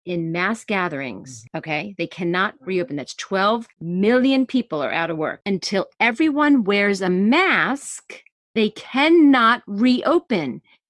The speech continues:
Speaker 2: Yeah.
Speaker 1: It's twelve million
Speaker 2: I'm one of,
Speaker 1: people.
Speaker 2: I'm one of the twelve million. <laughs> Yeah.
Speaker 1: We all are. It's, it, it's
Speaker 2: Very
Speaker 1: very
Speaker 2: much so.
Speaker 1: personal to us. Not to
Speaker 2: Yeah.
Speaker 1: mention we have baby boomer parents.
Speaker 2: Very
Speaker 1: It's
Speaker 2: much.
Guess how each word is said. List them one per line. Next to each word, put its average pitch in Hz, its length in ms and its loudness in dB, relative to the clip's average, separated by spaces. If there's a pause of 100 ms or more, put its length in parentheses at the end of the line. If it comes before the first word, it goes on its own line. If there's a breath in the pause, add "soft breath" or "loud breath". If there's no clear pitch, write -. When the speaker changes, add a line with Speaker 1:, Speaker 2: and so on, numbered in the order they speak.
Speaker 2:
Yeah. 143 100 -2
Speaker 1:
It's - 200 -8
twelve 311 460 0
million 277 400 4
Speaker 2:
I'm 175 200 2
one 196 180 2
of, - 120 0
Speaker 1:
people. - 80 -12
Speaker 2:
I'm 185 200 -2
one 190 200 -2
of 170 100 -4
the 170 60 -8
twelve 170 280 -4
million. 180 540 -6
<laughs> - 60 -20 (960 loud breath)
Yeah. 120 200 -8 (200)
Speaker 1:
We 320 200 2
all 508 260 8
are. 147 240 2 (220)
It's, 277 200 0
it, - 140 -2 (260)
it's - 160 -10
Speaker 2:
Very 240 200 -2
Speaker 1:
very 320 240 6
Speaker 2:
much 339 80 2
so. - 80 -14
Speaker 1:
personal 311 460 0
to 165 200 -4
us. - 560 -6
Not 285 280 2
to 311 100 0
Speaker 2:
Yeah. 294 40 6
Speaker 1:
mention 285 320 2
we 254 140 2
have 254 160 -2
baby 240 280 2
boomer 220 340 -2
parents. 254 640 -6
Speaker 2:
Very 120 320 -8
Speaker 1:
It's 240 180 -4
Speaker 2:
much. 185 120 -16